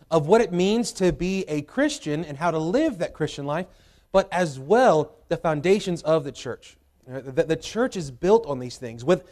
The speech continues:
you take one away and, and you begin to, to miss out on so much. The three are not separate things, but rather, much like the Trinity, they are three yet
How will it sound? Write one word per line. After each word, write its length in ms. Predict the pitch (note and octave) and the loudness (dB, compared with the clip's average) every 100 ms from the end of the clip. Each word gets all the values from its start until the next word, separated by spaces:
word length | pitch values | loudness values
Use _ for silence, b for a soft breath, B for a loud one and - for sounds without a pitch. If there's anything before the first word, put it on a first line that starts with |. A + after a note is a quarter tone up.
| b | b
you 140 | G3 | -4
take 260 | - C4+ C#4 | 0 0 2
one 180 | G3+ F#3+ | 4 4
away 380 | E3 G#3+ G#3+ E3+ | 4 4 2 2
and, 160 | E3+ | 0
and 160 | E3 E3 | 0 -2
you 60 | |
begin 400 | D#3 C#3+ F#3 A#3 | -4 -2 0 -2
to, 180 | - E3 | -2 -6
to 220 | D3+ - | -8 -8
miss 280 | D3+ F3+ F3+ | -4 -4 -2
out 320 | D#3+ E3+ - b b - | -2 0 -2 b b -14
on 100 | B2+ | -12
so 280 | - E3 | -2 -2
much. 360 | D3 D3+ - - b b - | 0 -4 -6 -16 b b 4
The 100 | F#3+ | 4
three 440 | F#3+ G3 B3 C#4+ | 2 -2 2 2
are 160 | F3+ F3 | 2 2
not 320 | F#3 G#3 - | 2 0 -4
separate 540 | - G#3 A#3 F#3 F3+ | 0 2 4 2 -2
things, 560 | - B3 A#3+ D#3 D3+ D3 | -2 0 0 0 -4 -4
but 160 | E3+ D#3+ | -6 -2
rather, 460 | F3 A3 F#3 D#3 b b b _ _ _ _ _ | 2 2 2 2 b b b _ _ _ _ _
much 360 | C#3+ F#3+ A#3+ E3 | 2 4 4 2
like 220 | E3 D#3+ | 2 2
the 100 | E3+ | -4
Trinity, 440 | - G#3 G#3 C#3+ | 2 0 2 -2
they 240 | B2+ D#3+ E3+ | 0 2 4
are 160 | D#3+ | 4
three 340 | D#3+ E3 F3+ G3+ | 2 2 2 2
yet 400 | E3+ F3+ F3+ | 4 4 4